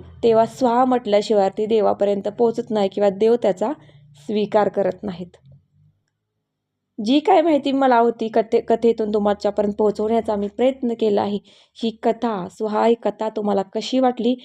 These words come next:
कमेंटमध्ये नक्की सांगा. आणि हा व्हिडिओ तुम्ही अगदी शेवटपर्यंत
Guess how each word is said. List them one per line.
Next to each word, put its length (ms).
कमेंटमध्ये 580
नक्की 420
सांगा. 380
आणि 280
हा 200
व्हिडिओ 380
तुम्ही 360
अगदी 320
शेवटपर्यंत 840